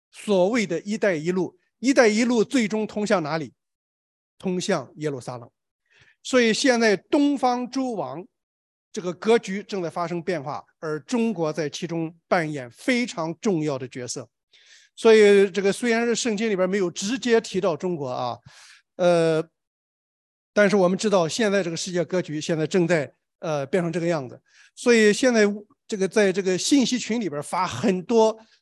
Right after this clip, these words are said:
关于这个，这个，呃，包括台湾在内啊，这个反对，呃，以色列的声音。但我们基督徒要清楚，我们站在什么立场上，求主帮助我们啊。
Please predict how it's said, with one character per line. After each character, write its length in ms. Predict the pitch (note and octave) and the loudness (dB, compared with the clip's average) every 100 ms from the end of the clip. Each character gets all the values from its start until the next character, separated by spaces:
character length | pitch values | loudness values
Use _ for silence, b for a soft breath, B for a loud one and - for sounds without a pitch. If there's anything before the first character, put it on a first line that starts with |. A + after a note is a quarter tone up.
| _ | _
关 220 | - G#3+ G3+ | -2 0 0
于 240 | E3+ F3+ | 0 0
这 220 | F3 F#3+ | -2 -4
个， 420 | E3 D#3+ C#3+ C3+ C#3+ | -2 -2 -4 -6 -8
这 140 | D#3+ | -10
个， 480 | D3 C#3+ C3+ C3 - | -6 -8 -8 -12 -14
呃， 220 | - C#3 | -12 -12
包 200 | B2+ A3+ | 0 2
括 100 | G#3 | 2
台 200 | F#3+ E3+ | 0 0
湾 200 | F3+ F#3+ | 0 0
在 140 | F3+ D3+ | -2 -4
内 140 | C3+ | -6
啊， 220 | A#2 G#2+ - _ _ _ | -10 -12 -14 _ _ _
这 100 | F#3 | -6
个 120 | E3 | -4
反 340 | D3+ - D#3 D#3 | -6 -4 -2 0
对， 340 | A#3 G3 D3 D3+ | 0 0 -2 -6
呃， 240 | C#3+ C#3 | -8 -8
以 160 | D3+ D3 | -10 -6
色 140 | F#3 | -2
列 120 | E3 | -2
的 60 | C3+ | -4
声 240 | - D3+ | -6 -8
音。 160 | D3 C#3+ _ _ _ | -8 -10 _ _ _
但 180 | - E3 | -8 -8
我 240 | D#3+ D3 | -6 -6
们 220 | C3+ D3+ E3+ | -4 -6 -8
基 140 | - F3+ | -6 -4
督 80 | F3 | -4
徒 120 | D3+ | -4
要 120 | C3+ | -6
清 240 | - D3+ | -8 -12
楚， 200 | C#3+ B2 - _ _ _ _ | -12 -18 -20 _ _ _ _
我 120 | D#3+ | -10
们 120 | C#3 C#3 | -10 -6
站 160 | E3+ | -6
在 80 | C3+ | -6
什 140 | B2+ | -10
么 60 | C#3 | -10
立 100 | C3 | -10
场 180 | B2 A2+ | -12 -16
上， 220 | B2+ A#2 _ _ _ _ _ | -16 -18 _ _ _ _ _
求 160 | - | -8
主 100 | D#3+ | -6
帮 160 | D3 D#3+ | -4 -4
助 120 | D#3 | -4
我 80 | C#3 | -8
们 120 | A#2 | -10
啊。 220 | A#2+ A#2+ | -12 -12